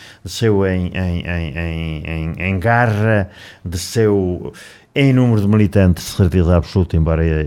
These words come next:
eh, não queira aceitar isso, mas eu sei que desceu até cá em Coimbra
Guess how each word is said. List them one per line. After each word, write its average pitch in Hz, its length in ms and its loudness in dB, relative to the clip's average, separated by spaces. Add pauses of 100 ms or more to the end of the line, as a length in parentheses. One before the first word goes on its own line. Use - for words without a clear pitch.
(680)
eh, - 20 -4
não 78 160 -2
queira 78 240 -2
aceitar 80 420 -4
isso, 80 180 -4
mas 101 140 2
eu 107 120 4
sei 101 200 0
que - 140 -12
desceu 95 280 -2
até 139 380 4
cá 92 180 0
em 92 120 2
Coimbra 95 520 0